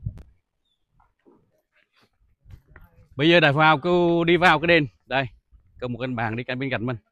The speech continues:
Đây, anh này rất là nhiệt tình nha. Và vào cái đền này tham quan,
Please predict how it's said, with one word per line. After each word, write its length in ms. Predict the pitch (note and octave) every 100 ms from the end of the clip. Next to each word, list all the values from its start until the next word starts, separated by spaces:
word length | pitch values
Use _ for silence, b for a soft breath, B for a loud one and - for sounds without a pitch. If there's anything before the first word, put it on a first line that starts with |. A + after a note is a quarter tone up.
| _ _ _ _ _ _ _
Đây, 460 | G2+ A2+ B2 B2 A#2+
anh 180 | A2 A#2+
này 120 | A2+
rất 100 | B2+
là 80 | A#2+
nhiệt 160 | A2+
tình 160 | B2+ A#2
nha. 140 | B2+ A#2+ _ _ _ _ _ _ _ _ _
Và 260 | C3 C3
vào 280 | B2 C#3 C3+
cái 120 | C3+
đền 260 | C#3 C#3 C#3
này 220 | C#3 C3+
tham 180 | C3 C#3
quan, 240 | D3 D3+